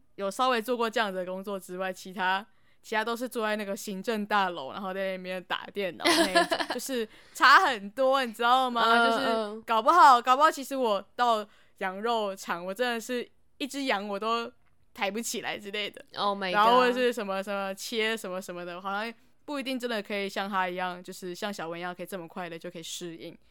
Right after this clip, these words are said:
Speaker 2: 嗯。
Speaker 1: 搞不好我们要适应更久，对。
Speaker 2: 没错。
Speaker 1: 所以也不一定我们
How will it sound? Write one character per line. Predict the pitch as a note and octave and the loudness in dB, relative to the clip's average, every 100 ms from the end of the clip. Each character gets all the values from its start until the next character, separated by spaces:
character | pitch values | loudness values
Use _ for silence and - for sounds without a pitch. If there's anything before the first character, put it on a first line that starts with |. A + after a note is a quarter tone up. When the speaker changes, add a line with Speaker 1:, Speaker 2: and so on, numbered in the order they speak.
| _ _ | _ _
Speaker 2:
嗯。 | G3 | -4
Speaker 1:
搞 | |
不 | A3 | 0
好 | |
我 | B3 | 0
们 | G#3+ | 0
要 | |
适 | G#3+ A3 | -4 -6
应 | G3+ G3+ | -8 -6
更 | G#3 F#3 | -8 -8
久， | - F#2+ - _ _ | -14 -18 -18 _ _
对。 | F3 | -8
Speaker 2:
没 | F#3 F#3 | -8 -8
错。 | - G3+ E3 - _ _ _ | -10 -10 -12 -14 _ _ _
Speaker 1:
所 | B3 | 0
以 | C4 C#4+ C#4 B3 | 4 6 4 0
也 | G#3 | -2
不 | G#3+ C4+ | -4 -6
一 | B3 | -6
定 | B3 C4 A3+ | -4 -4 -4
我 | G3 | -6
们 | F3 F3 F3+ | -6 -8 -10